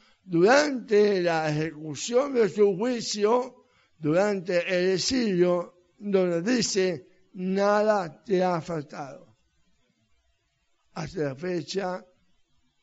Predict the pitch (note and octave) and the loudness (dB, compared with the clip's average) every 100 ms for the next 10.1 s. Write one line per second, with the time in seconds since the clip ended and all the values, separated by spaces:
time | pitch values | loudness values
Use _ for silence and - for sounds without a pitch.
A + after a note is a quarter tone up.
0 | _ _ _ E3 G3+ F#3+ E3 D#3+ F3 F3 | _ _ _ -2 0 2 0 -2 -2 -2
1 | - _ _ E3+ F3+ F#3+ F#3 F3 C#3+ - | -6 _ _ -4 0 0 0 0 -2 -6
2 | D3 E3 C#3+ - C3+ B2 _ _ - _ | -8 -8 -16 -16 -20 -20 _ _ -20 _
3 | _ _ _ D3 D3+ _ F#3+ - _ _ | _ _ _ _ _ _ -20 -20 _ _
4 | G2+ _ _ _ _ _ _ _ _ _ | _ _ _ _ _ _ _ _ _ _
5 | _ - D#3 C3 - D#3 G#2+ - _ E3 | _ -6 -6 -6 -6 -6 -6 -16 _ -8
6 | C#3 - G3 F#3+ E3 - F3+ D#3+ C#3 B2 | -8 -4 0 0 0 -2 -2 -2 -4 -6
7 | C#3+ C#3+ C3+ - G#3+ A3+ A#3+ B3 _ - | -8 -8 -8 -6 -4 -2 -4 -10 _ -20
8 | - - - D#3+ A3 B3 A3 E3+ C#3+ - | -16 -10 -4 2 6 6 4 -2 -6 -8
9 | - D#3+ D#3+ D#3 G#3 G#3 D3 E3+ G3+ G#3+ | -14 -6 -4 0 0 0 -2 -2 -2 -4